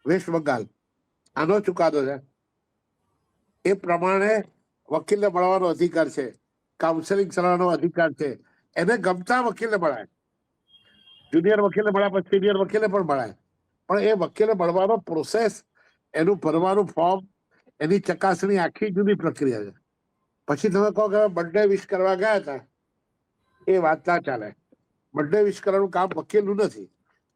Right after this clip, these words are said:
વકીલનું કામ સલાહ આપવાનું કે મારે સલાહ આપવા જેવું છે, આપણે નહીં કહેવાનું કે બર્થડે છે.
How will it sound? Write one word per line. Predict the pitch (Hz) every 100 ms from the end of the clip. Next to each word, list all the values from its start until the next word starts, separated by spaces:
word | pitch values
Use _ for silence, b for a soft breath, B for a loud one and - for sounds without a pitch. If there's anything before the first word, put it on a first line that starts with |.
| _ _ _ _ _ _ _ _ _ 135
વકીલનું | 147 196 220 220
કામ | - 170 170 202 _ _ _ _ _ _ _ _ - 139
સલાહ | 127 208 170
આપવાનું | 123 131 113 120
કે |
મારે | 165 160 180
સલાહ | 175 190 180
આપવા | 131 156
જેવું | 123 123
છે, |
આપણે | 131 127 175
નહીં | 208 160
કહેવાનું | 175 165
કે | 160
બર્થડે | 143 127 127
છે. | 107